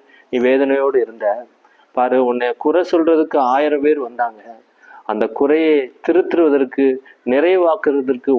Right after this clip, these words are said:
ஒருத்தர் கூட இல்ல. இதுக்கு போய் நீ வாழ்க்கையில விருத்தி அடைந்துட்டியே அப்படின்னு அந்த குரு சொன்னாராம். இதை பார்த்து கொண்டிருக்கிற நீங்க நல்லா யோசித்து பாருங்க. நம்ம வாழ்க்கையில குறை சொல்றதற்கே நம்மளை சுத்தி இருப்பாங்க.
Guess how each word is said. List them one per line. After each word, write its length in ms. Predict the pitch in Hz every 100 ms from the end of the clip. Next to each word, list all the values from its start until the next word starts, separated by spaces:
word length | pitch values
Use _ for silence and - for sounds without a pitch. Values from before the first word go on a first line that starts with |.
| 120
ஒருத்தர் 340 | 139 147 143
கூட 400 | 139 139 135 113
இல்ல. 500 | 107 107 107 101 104 - _ - _
இதுக்கு 320 | 131 143 147
போய் 220 | 151 156 156
நீ 280 | 143 123 117 -
வாழ்க்கையில 540 | 120 135 127 143 143
விருத்தி 380 | 131 127 - 139
அடைந்துட்டியே 760 | 123 123 117 113 110 110 120 104 _ _ -
அப்படின்னு 640 | 107 113 113 127 120 117 -
அந்த 280 | 101 104 104
குரு 240 | 117 123 117
சொன்னாராம். 500 | 107 104 98 95 92 _ - - -
இதை 180 | 139
பார்த்து 400 | 147 143 156 -
கொண்டிருக்கிற 460 | 165 160 147 139 135
நீங்க 440 | 131 135 127 123 127 123
நல்லா 360 | 131 127 151
யோசித்து 560 | 156 143 151 - 135 120
பாருங்க. 460 | - 127 117 113 117 - _ - -
நம்ம 340 | 143 139 139
வாழ்க்கையில 460 | 151 - 180 160 151
குறை 320 | - 160 175 -
சொல்றதற்கே 640 | 170 170 170 170 180 180
நம்மளை 240 | 165 143
சுத்தி 380 | 131 135 - 143
இருப்பாங்க. 420 | 123 120 123 117